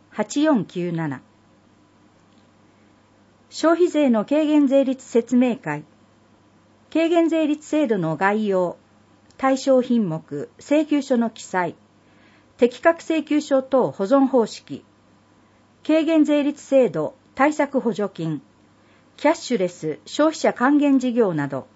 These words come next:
予約不要。他会場での説明会については、国税庁ホームページを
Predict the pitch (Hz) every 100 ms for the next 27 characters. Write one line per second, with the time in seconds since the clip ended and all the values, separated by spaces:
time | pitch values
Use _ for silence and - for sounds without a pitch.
0 | _ _ _ _ _ _ _ _ - 220
1 | 262 262 254 240 196 196 175 160 _ _
2 | _ _ _ _ _ - 247 330 349 285
3 | 277 240 220 220 220 262 269 226 190 175
4 | 160 190 - 170 156 151 - _ - 220
5 | 285 302 302 294 185 175 285 311 302 302
6 | 254 175 156